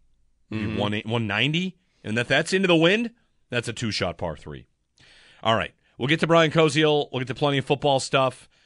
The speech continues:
Speaker 1: Got lots to get to. I wanna talk about the pressure on Brandon Beane in this draft, because I do think we are at a different spot with Beane right now going into this draft, and I'm, I'm ready to get a, a, a talking point going. You let me know how crazy it is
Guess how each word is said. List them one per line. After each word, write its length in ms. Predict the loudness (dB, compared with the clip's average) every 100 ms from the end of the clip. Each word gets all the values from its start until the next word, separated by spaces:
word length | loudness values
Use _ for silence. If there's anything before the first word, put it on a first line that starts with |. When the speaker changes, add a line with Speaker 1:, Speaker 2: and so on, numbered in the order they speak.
| _ -10
Speaker 1:
Got 120 | -6
lots 260 | -4 -4
to 80 | -6
get 120 | -8
to. 120 | -6 -2
I 20 |
wanna 160 | -2 4
talk 240 | 6 6
about 140 | 2
the 80 | -4
pressure 340 | -4 -4 -4 -6
on 120 | -6
Brandon 340 | -6 -6 -6
Beane 200 | -10 -10
in 60 | -10
this 120 | -12
draft, 340 | -10 -12 -12 -14
because 400 | -8 -6 -6 -10 -16 -20 -18
I 80 | -14
do 240 | -4 -4 -2
think 240 | -2 -2
we 120 | -4
are 80 | -4
at 40 | -6
a 60 |
different 340 | -8 -10 -10 -10
spot 380 | -8 -8 -8 -12 _ _ _ _
with 220 | -8 -4
Beane 360 | -4 -2 -4 -8 -6
right 260 | -4 -4
now 260 | -6 -8 -6
going 320 | -2 -2 -2 -6 -4
into 300 | -2 0 -2
this 240 | -4 -8
draft, 520 | -8 -8 -6 -8 -12 -20 _ _ _ _ _
and 520 | -4 -2 -2 -4 -8 -14 _ _
I'm, 140 | -8 -4
I'm 180 | -2 2
ready 180 | 2 2
to 40 |
get 160 | -2 -2
a, 220 | -2 -6 _ _ _ _
a, 100 | -16 -12
a 60 | -12
talking 480 | -8 -4 -4 -6 -8
point 320 | -6 -8 -10 _ _ _ -6
going. 400 | 0 0 -2 -6
You 120 | -4
let 120 | -2
me 60 | -2
know 80 | -4
how 100 | -6
crazy 380 | -6 -8 -8 -12
it 60 |
is 220 | -16 -18